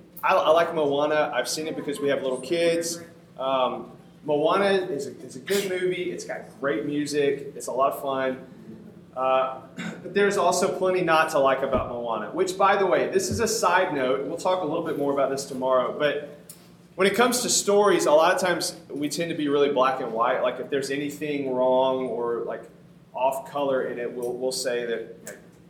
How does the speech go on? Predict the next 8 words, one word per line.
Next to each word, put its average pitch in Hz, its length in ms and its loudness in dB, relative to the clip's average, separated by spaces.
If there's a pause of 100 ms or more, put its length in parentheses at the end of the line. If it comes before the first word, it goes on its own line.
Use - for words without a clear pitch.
(200)
"No, 135 320 -4
we 123 140 -14
can't 131 200 -8
watch 120 320 -4
that. 113 260 0
It's - 180 -10
not 113 260 -8
good." 120 240 -8